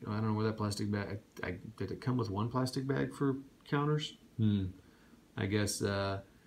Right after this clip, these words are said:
the box is pretty small for counter trays. I'm not sure how that's gonna work. Anyway, we'll have to see how people are sorting this. That.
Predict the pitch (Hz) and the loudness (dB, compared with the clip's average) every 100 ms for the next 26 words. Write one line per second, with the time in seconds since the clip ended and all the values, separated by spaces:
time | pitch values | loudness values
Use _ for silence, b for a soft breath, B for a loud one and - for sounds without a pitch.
0 | b b - - - 131 170 202 220 - | b b -20 -10 2 10 10 10 4 6
1 | 214 175 - 160 127 95 90 - - - | 6 6 4 8 8 8 2 -6 -4 6
2 | 127 127 123 117 151 135 110 - 101 85 | 8 8 6 4 4 4 4 2 0 0
3 | 92 107 123 123 127 117 110 - 101 90 | -2 0 0 0 0 0 0 0 0 0
4 | - - - - - - - - - - | -4 -8 -20 -20 -20 -20 -20 -20 -20 -20
5 | - - B B B - 113 101 98 - | -16 -16 B B B -2 2 2 0 -4
6 | - - - - - - - - - - | -10 -20 -20 -20 -20 -20 -20 -20 -20 -20
7 | - - - - 101 98 107 98 104 98 | -20 -20 -16 -8 -4 2 2 2 0 0
8 | 90 - 98 95 98 101 - - - - | 0 0 0 0 -2 -2 -4 -6 -20 -20
9 | - - - - - - - - - - | -20 -20 -20 -20 -20 -20 -20 -20 -20 -20
10 | - - - - - - - - - - | -20 -20 -20 -20 -20 -20 -20 -20 -8 2
11 | 127 135 135 - | 4 6 2 -2